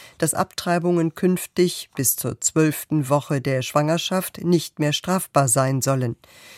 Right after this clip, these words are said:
Dazu sagte Unionsfraktionschef Merz, dies sei inakzeptabel. Das Thema polarisiere und könne einen gesellschaftspolitischen Konflikt auslösen.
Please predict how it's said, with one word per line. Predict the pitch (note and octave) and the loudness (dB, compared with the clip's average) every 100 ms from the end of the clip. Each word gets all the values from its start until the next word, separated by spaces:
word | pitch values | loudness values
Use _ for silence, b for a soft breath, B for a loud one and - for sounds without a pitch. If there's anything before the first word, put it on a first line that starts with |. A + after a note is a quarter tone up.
| B B _ | B B _
Dazu | E3+ F3 G#3+ | 0 0 0
sagte | G3+ G3 - - | 0 0 -2 -2
Unionsfraktionschef | F3 D#3 E3+ F3 - F3 - E3+ D#3+ - C3 - | 0 0 -2 -2 -6 -6 -2 0 0 -2 -4 -2
Merz, | C#3 D#3 G3+ - - | 0 0 0 -2 -2
dies | D#3 C#3+ - | -2 -2 0
sei | D#3+ E3 | 0 0
inakzeptabel. | - F3 - A#2+ - - C3+ - C3 A#2+ C3 - B B B B B | 0 -2 -2 -6 -6 -4 -4 -2 -2 -2 -6 -10 B B B B B
Das | - B2+ | -6 -4
Thema | - E3 D#3+ D3+ | 2 4 4 2
polarisiere | D3+ D3+ C3 C3 D3 C3+ D#3 G3 F#3 | 0 -2 -2 0 -2 0 0 0 0
und | - C#3 - | 0 -4 -2
könne | C#3 C3 | -2 0
einen | - B2+ | -2 -2
gesellschaftspolitischen | B2 B2 D3 D3+ - D3 - - E3 C#3 C3 D3 C3 D3+ | -2 0 0 2 0 -2 -4 -2 0 0 0 -2 -2 -2
Konflikt | C#3+ D3+ C3+ F3+ F#3+ - | 0 -2 0 -4 -4 -2
auslösen. | C3 A#2+ - C3 B2+ B2+ - | 0 0 -2 0 0 -2 -6